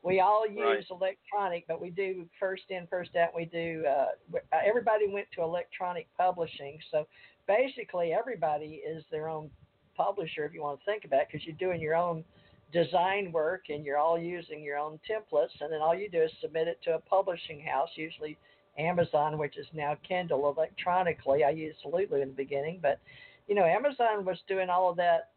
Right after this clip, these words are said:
Speaker 1: anyway, and it ju-, they send it out to whoever's got the equipment around the country, you know, the closest print
Speaker 2: Right.
Speaker 1: place, and you get a copy and they put it in the mail. So that's how we're doing books these days, and, uh,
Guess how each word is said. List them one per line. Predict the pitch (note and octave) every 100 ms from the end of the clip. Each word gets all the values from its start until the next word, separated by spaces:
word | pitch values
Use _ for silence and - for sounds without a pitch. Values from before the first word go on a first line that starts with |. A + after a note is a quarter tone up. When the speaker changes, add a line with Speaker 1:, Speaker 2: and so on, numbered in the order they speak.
| _
Speaker 1:
anyway, | G3+ C#4 G3 C3+ G2+ C3
and | D3 D3
it | C#3
ju-, | E3+ F3
they | E3+ G#3
send | - G3
it | F3
out | F3+ F#3
to | E3+
whoever's | E3 F#3 F3 E3 D#3+ -
got | D#3+
the | D#3+
equipment | D3+ - A3+ C4 D#3+
around | D3+ D#3 D#3+ D#3+
the |
country, | D#3+ A#3 C#4+ - - - -
you | D#3
know, | D3+
the | D#3
closest | - E3 E3+ D3+ _ _ _ _ _ _ _ _ _ -
print | A3 B3
Speaker 2:
Right. | A3 A2
Speaker 1:
place, | C3+ D3+ G3+ - - -
and | D#3
you | D#3+
get | D#3+ E3+
a | D#3+
copy | D#3 D3+ E3 E3 G3
and | F3
they | D3 -
put | D3+
it | D#3+
in |
the | E3
mail. | E3+ - - - -
So | D3+ C#3+ - - _
that's | D3 F#3 -
how | G3+
we're | G3+
doing | F3+ G3 F#3+
books | F3+ B3+ - -
these | C3+ C3+ -
days, | B2 B2+ D3 - - -
and, | C#3 C#3+ C#3+ C3+
uh, | C#3 C3+ C3